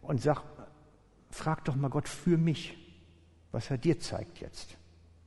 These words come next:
Auch das ist eine Variante, diesen Lebenswegen, die Gott führt, auf die Spur zu kommen.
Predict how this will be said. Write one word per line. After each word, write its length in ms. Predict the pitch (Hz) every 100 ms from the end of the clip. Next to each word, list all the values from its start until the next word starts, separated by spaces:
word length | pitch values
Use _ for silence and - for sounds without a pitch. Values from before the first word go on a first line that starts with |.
| - - 135
Auch 140 | 131
das 240 | 180 185
ist 120 | 190 -
eine 300 | 127 123 117
Variante, 720 | 123 123 120 131 151 175 170 - - - - -
diesen 480 | 143 135 143 123 - 120
Lebenswegen, 1200 | 135 196 175 151 - 123 117 156 175 135 120 113
die 140 | 123
Gott 220 | 127 127
führt, 520 | - - 190 208 -
auf 160 | - -
die 100 | 147
Spur 400 | - - 208 226
zu 160 | - 120
kommen. 440 | - 98 92